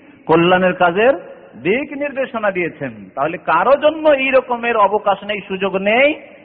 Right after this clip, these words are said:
যে একটা ভালো কাজ আছে, এটা করলে ভালো, যদিও হাদিস কোরআনের নেই, কিন্তু কাজটি ভালো। আর বিদআত সবগুলির পিছনে এই ভ্রান্ত ধারণা কাজ করছে। যদিও নবী সাল্লাল্লাহু আলাইহি ওয়াসাল্লাম মিলাদ মাহফিল করেননি,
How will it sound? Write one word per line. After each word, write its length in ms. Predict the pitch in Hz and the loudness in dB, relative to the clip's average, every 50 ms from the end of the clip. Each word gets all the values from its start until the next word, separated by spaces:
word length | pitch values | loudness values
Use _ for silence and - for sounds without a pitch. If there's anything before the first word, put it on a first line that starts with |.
| - - - | -20 -20 -14
যে 60 | 110 120 | -14 -12
একটা 180 | 123 - 123 | -12 -10 -12
ভালো 300 | 101 101 101 104 107 120 | -12 -8 -8 -8 -8 -8
কাজ 240 | 120 - 113 110 104 | -8 -8 -8 -8 -8
আছে, 260 | 104 107 - - 175 | -10 -12 -12 -14 -14
এটা 180 | 151 113 - 127 | -14 -12 -14 -16
করলে 340 | - - 120 107 107 - - - | -16 -14 -14 -14 -14 -14 -16 -18
ভালো, 320 | - - - - - - | -18 -20 -20 -20 -20 -16
যদিও 360 | 92 101 110 110 117 151 160 | -12 -10 -10 -8 -6 -6 -6
হাদিস 280 | 143 107 98 107 - - | -6 -6 -8 -8 -10 -6
কোরআনের 360 | - - 113 113 113 113 110 | -2 0 0 2 0 -2 -4
নেই, 200 | 113 113 110 104 | -4 -4 -4 -4
কিন্তু 500 | - - - - - _ _ - - 160 | -6 -10 -16 -20 -20 _ _ -20 -20 -18
কাজটি 480 | - - - - 110 107 - - - 107 | -14 -10 -8 -8 -8 -8 -10 -14 -18 -16
ভালো। 280 | - - - - - - _ _ _ _ _ _ _ _ _ _ _ _ _ _ _ _ _ _ _ _ _ _ _ _ _ | -16 -16 -16 -16 -18 -20 _ _ _ _ _ _ _ _ _ _ _ _ _ _ _ _ _ _ _ _ _ _ _ _ _
আর 180 | - 123 131 127 | -2 0 0 0
বিদআত 380 | 117 135 160 160 180 196 196 190 - - - - | 0 0 2 4 4 2 2 0 -6 -18 -8 -2
সবগুলির 480 | - 277 330 339 - - 349 320 320 262 | 2 2 2 2 -2 -6 -4 -4 -6 -8
পিছনে 500 | 247 262 - - 226 220 226 226 247 277 302 - _ _ _ _ _ _ _ - | -10 -14 -14 -14 -12 -10 -10 -10 -10 -12 -14 -16 _ _ _ _ _ _ _ -2
এই 340 | - 208 233 247 277 294 262 170 | 0 0 2 2 0 -4 -8 -8
ভ্রান্ত 400 | - 151 190 233 240 233 - 233 | -4 -4 -2 -4 -4 -4 -4 -2
ধারণা 300 | 196 202 196 196 196 190 | 0 2 0 2 0 -2
কাজ 220 | 175 - 170 156 147 139 - | -2 0 -2 -2 -2 -4 -8
করছে। 560 | 143 123 117 - - 113 101 95 95 _ _ _ _ _ _ - | -10 -10 -10 -12 -14 -16 -16 -16 -18 _ _ _ _ _ _ -20
যদিও 180 | 208 196 403 427 | -12 -8 -8 -6
নবী 160 | 339 254 330 | -6 -8 -10
সাল্লাল্লাহু 160 | 349 339 320 | -8 -6 -6
আলাইহি 260 | 294 285 285 - - | -6 -6 -6 -6 -4
ওয়াসাল্লাম 400 | 247 233 - 233 233 247 247 254 | -6 -4 -6 -6 -6 -6 -6 -6
মিলাদ 380 | 240 233 240 233 226 226 220 214 | -6 -8 -6 -2 0 -2 -2 -2
মাহফিল 360 | 220 214 208 208 208 220 214 | -4 -4 -4 -4 -4 -8 -10
করেননি, 580 | 208 - 175 160 151 139 131 131 127 127 127 | -4 0 0 0 0 0 -2 -2 -2 -2 -4